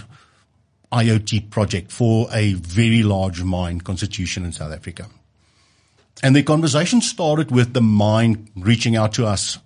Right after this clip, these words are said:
asking and inquiring about a technology called R F I D, which is part of the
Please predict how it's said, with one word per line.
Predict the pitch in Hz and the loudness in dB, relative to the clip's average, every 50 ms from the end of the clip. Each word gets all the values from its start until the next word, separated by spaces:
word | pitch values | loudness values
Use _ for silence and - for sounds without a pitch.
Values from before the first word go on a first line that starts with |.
| _ - | _ -2
asking | 131 123 123 120 - - 139 120 110 | 0 2 2 0 0 -2 -2 0 0
and | 101 101 | 0 0
inquiring | 101 98 101 - 131 123 123 120 117 110 104 | -2 -4 -4 -4 -2 2 2 4 4 4 2
about | 104 92 104 101 98 95 | 2 2 2 0 0 0
a | - | -2
technology | - - 104 - 104 98 98 104 95 110 101 | -2 -4 -2 -2 -2 -2 0 0 -2 -2 -2
called | - 107 98 90 - - | 0 -2 -2 -2 -4 -6
R | - 117 98 92 90 | -4 -4 -2 -2 -2
F | 98 90 - | -2 -4 -6
I | - 110 101 95 | -6 -6 -6 -6
D, | 92 82 90 78 80 104 | -6 -6 -8 -8 -4 -2
which | 143 170 196 | -2 0 0
is | 208 - | -2 -4
part | - - 175 175 175 | -2 -2 0 0 0
of | 180 156 139 | 0 0 -2
the | 156 | -4